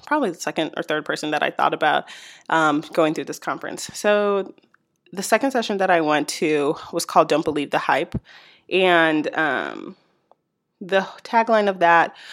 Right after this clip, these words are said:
was, "You're only as good as the woman you develop, lead, and influence." And I thought that was a beautiful tagline. And so the premise of that session,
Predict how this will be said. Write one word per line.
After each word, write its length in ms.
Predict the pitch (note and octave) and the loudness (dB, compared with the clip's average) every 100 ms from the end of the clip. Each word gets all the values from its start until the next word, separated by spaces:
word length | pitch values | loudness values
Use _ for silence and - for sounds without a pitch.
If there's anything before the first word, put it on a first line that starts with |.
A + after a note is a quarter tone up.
| - - | -16 6
was, 440 | F3 D#3+ E3 E3 | 8 8 6 2
"You're 160 | F#3+ G3 | -2 2
only 240 | A#3+ D4+ | 4 4
as 120 | D4 | 0
good 180 | - G#3 | 0 -2
as 100 | G#3 | -2
the 100 | G#3 | -2
woman 280 | F3 E3+ F3 | 0 2 2
you 80 | D#3+ | 0
develop, 560 | D#3+ E3 E3 F3 F3 - _ _ _ _ _ _ | -2 0 4 2 0 -8 _ _ _ _ _ _
lead, 440 | E3+ E3+ E3 D#3+ - | -4 -2 -2 -4 -6
and 160 | D3 - | -8 -4
influence." 840 | F#3+ G3 D#3 C#3+ C#3+ E3 - - - _ - - - _ _ _ | -4 -4 -6 -4 -4 -8 -14 -16 -18 _ -20 -20 -20 _ _ _
And 100 | E3 | 0
I 100 | F3 | 0
thought 260 | F3+ F3+ F3+ | 4 4 4
that 120 | D3 | 2
was 140 | D#3+ | 2
a 40 | D#3+ | -4
beautiful 300 | D3+ D3 D3 | -6 -6 -6
tagline. 480 | D#3+ D#3+ C#3+ C3 - | -6 -6 -2 -2 -2
And 120 | E3+ | -2
so 180 | - F3 | 0 0
the 80 | |
premise 320 | F3 G3+ A3 A3 | 2 2 0 -2
of 240 | F3+ E3 | -4 4
that 240 | A3 C4 | 8 8
session, 560 | - F#3+ F3+ F3+ E3 F3 | 6 0 2 2 2 2